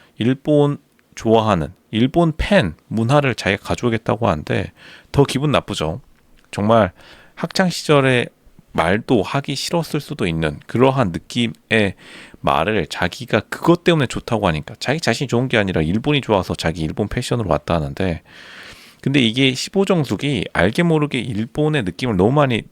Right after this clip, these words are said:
내고 있어서 일단 동양적 마스크는 확실히 장점이에요. 십오 정숙이 동양적 마스크가 있고 남방계의 동글동글 부드러운 이미지가 있는데, 그러니까 이런 이미지가 안 좋은 게 뭐냐면 이렇게 조금 가벼운 단기적인 연애,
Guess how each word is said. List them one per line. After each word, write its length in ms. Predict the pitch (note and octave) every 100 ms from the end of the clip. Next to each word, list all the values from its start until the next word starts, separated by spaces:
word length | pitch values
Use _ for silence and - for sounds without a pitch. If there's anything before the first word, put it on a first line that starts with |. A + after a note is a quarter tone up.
| _
내고 320 | - F2 A2+ G2+
있어서 500 | - D#2+ B2 F#2 C#2 _ _ _ _ _ _ _ _ - - - -
일단 180 | A#2+ C3
동양적 480 | - A#2+ D#3+ E3+ D#3
마스크는 420 | E2 F2+ - A2
확실히 280 | B2+ - -
장점이에요. 580 | - D#2 - F2 C#2+ C#2
십오 380 | - B2+ C3 A#2
정숙이 400 | G#2 F#2 - F2+
동양적 400 | - G2+ B2+ G2
마스크가 400 | D2+ D2+ - F#2+
있고 440 | C#2+ - A2+ D#2 - - - -
남방계의 680 | - F2+ A#2 D3+ D3+ C#3+ A#2+ -
동글동글 640 | G#2+ A2+ D3+ C#3+ C3+ G#2
부드러운 440 | - A2 C#3+ E3+ B2+
이미지가 360 | G#2 G2+ C3+ G2
있는데, 580 | D2 C#2+ A#2 A2 D2 - - - -
그러니까 160 | - G2+
이런 240 | D3 D#3+
이미지가 580 | A2+ A#2+ - - B2+ A2 -
안 160 | F2
좋은 140 | G2+ B2+
게 120 | D3
뭐냐면 560 | F2+ D2+ D#2+ B2 F2 D2
이렇게 320 | G#2+ C3+ C#3
조금 400 | C3 C#3 - C3 A2 - - - -
가벼운 560 | - G#2 D3+ C#3+ D#2
단기적인 880 | - F2+ A#2 - D#3+ D#3+ C#3+ C#3+ F#2+
연애, 420 | D#2 F2+ F#2 C#2